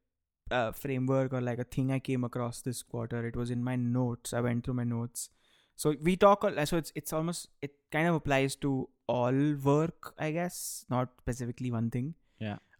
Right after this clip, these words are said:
Speaker 1: Um, I wanted to give it this a shout out because I really liked it as a concept. Um, so we talk a lot about building in public. This is, like, a different take on it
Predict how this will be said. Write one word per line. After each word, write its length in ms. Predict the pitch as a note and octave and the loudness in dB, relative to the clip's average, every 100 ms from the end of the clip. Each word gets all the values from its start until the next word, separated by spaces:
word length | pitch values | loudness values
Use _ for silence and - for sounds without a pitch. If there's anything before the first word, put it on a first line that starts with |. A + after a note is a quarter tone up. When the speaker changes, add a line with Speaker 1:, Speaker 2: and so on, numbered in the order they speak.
| - | -4
Speaker 1:
Um, 560 | B2+ A#2 A#2 A#2 A#2 A#2 | 0 2 2 0 -2 2
I 60 | |
wanted 220 | C3+ D3 | 6 8
to 60 | D#3+ | 6
give 120 | D3 | 4
it 100 | C#3 | 2
this 160 | C#3+ C#3 | 0 -2
a 60 | |
shout 260 | C#3 B2+ A#2+ | 0 2 2
out 140 | B2 | 0
because 260 | A#2+ C3 B2+ | -2 -4 0
I 60 | C3 | 0
really 220 | B2+ C3 | 2 2
liked 260 | B2 A#2 | 0 -2
it 60 | B2+ | -4
as 60 | A#2+ | -2
a 80 | A#2 | -2
concept. 560 | A#2 G#2+ - B2+ - - _ _ _ _ _ | -2 -2 -2 -6 -8 -16 _ _ _ _ _
Um, 680 | A#2+ A#2 A#2 A#2 A#2 A#2 A#2 | -2 0 2 2 0 0 -4
so 580 | - D3+ C#3+ C#3+ C#3 - _ - | 0 4 4 6 4 0 _ 0
we 120 | D3+ | 6
talk 240 | E3 E3+ | 8 8
a 60 | F#3+ D#3+ | 6 0
lot 280 | D3 D3+ D3 | 6 8 8
about 580 | D3 C#3 C3+ C#3 C3+ C3+ - _ C3 | 6 6 6 8 6 4 -2 _ 0
building 340 | B2+ C3+ C#3 C#3 | 2 4 4 2
in 140 | C3+ | 0
public. 460 | A2+ C3+ C#3+ - - _ _ _ _ | -2 0 0 -2 -10 _ _ _ _
This 160 | C#3 C3+ | 2 4
is, 100 | D#3+ | 6
like, 160 | D#3+ | 6
a 40 | D3+ | 6
different 400 | C#3 - C3+ B2+ | 4 2 2 2
take 200 | A2+ A2 | 0 2
on 120 | A2 | 2
it 240 | A2+ A#2 | 2 -2